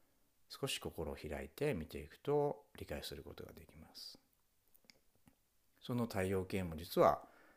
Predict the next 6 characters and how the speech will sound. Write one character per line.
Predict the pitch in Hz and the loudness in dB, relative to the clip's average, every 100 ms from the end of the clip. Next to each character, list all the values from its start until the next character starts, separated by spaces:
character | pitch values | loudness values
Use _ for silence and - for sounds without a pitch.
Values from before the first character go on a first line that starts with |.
| _ - | _ -10
天 | 85 | -6
の | 80 80 | -4 -4
川、 | 78 73 71 - _ _ _ _ _ _ _ _ _ _ _ _ _ | -4 -4 -6 -12 _ _ _ _ _ _ _ _ _ _ _ _ _
そ | - | -12
し | 92 | -8
て | - 90 98 | -2 0 0